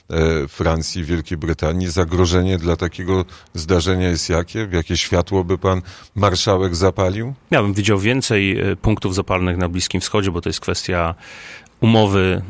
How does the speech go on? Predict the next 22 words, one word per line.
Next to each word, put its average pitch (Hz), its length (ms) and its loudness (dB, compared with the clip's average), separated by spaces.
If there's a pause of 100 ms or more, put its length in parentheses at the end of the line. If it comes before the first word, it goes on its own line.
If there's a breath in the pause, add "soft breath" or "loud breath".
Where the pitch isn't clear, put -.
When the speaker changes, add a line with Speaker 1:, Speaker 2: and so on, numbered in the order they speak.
(140)
Speaker 2:
e, 90 800 -2
nuklearnej, 90 720 0
e, 87 360 -2
z - 120 -2
Iranem, 104 500 2
którą 98 280 -2
kwestionuje 95 480 -2
obecna 92 320 -2
administracja 90 720 -2 (180)
prezydenta 90 420 -2
Trumpa 87 380 -4
w - 60 -8
Stanach 87 260 -2
Zjednoczonych. 90 600 -4 (460 loud breath)
To - 100 -8
jest - 100 -2
kwestia - 300 -2
to, 87 120 -4
co - 100 -6
się - 160 -2
dzieje 92 360 0
w, - 220 -14